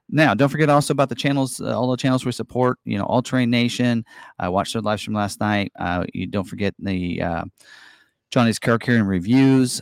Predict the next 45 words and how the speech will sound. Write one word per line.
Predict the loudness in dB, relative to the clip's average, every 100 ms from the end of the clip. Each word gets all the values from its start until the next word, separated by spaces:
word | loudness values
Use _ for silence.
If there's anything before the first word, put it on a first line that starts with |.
| -4
Uh, | 0 0 0 -2 -6
I |
love | -4 -2
watching | -2 -2 -2
his | -2 -2
as |
well. | 0 2 2 2
I | -2
watched | 2 2 2 -2 -2
his | 0 0
member | 0 0 0
live | 0 0 -2
last | -4 -4 -6
night. | -6 -6 -6
Didn't | -8 -8
get | -10
a |
chance | -10 -12 -12
to | -10
be | -10
able |
to | -10
comment, | -8 -6 -4 -6 -8 -14 _ -8
um, | -4 -2 -4 -8 -12 -2
on | 0 2
it, | 0 -6 -14
but | -6 -4
I | -2
did | -4 -4
watch | -2 -2 -2
it. | -6 _ _ _ _ _
And, | -4 -4 -2
um, | -2 -2 -4 -6 -10
so | -6 -4 -4 -6 -10
we | -8
have | -6 -4
his, | -2 -2 -4 -12 _ _
plus | -4 -2
some | -2
others | -2 0 0 -2
that |
we | -2
support | -4 -4 -2 0
in | 0
there, | 0 -2